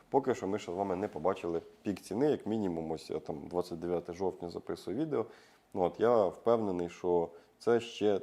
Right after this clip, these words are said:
точно не пік ціни. Велике вам дякую, що додивились це відео до кінця. Пишіть, що ви думаєте про ціну на соняшник, коли буде її пік. Ем, поділіться цим відео з друзями, і хай прибуде з вами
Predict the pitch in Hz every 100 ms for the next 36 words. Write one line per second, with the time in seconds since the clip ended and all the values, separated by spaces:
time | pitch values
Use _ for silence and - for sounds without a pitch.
0 | - _ - 104 - 90 82 87 87 92
1 | - - _ - 87 80 - - _ _
2 | _ - 175 180 113 95 139 - - 98
3 | 98 101 92 - 95 90 87 85 - 98
4 | 165 170 - 123 - 127 - 87 90 101
5 | 95 87 87 85 87 - 98 90 90 160
6 | 147 123 104 - 131 113 117 92 95 90
7 | 85 82 85 180 180 - - - _ -
8 | 190 95 92 92 90 85 82 _ - _
9 | _ _ _ _ _ _ _ 160 139 120
10 | 101 87 92 92 95 87 85 87 147 160
11 | 143 127 120 92 87 101 110 92 90 87
12 | 87 85 85 76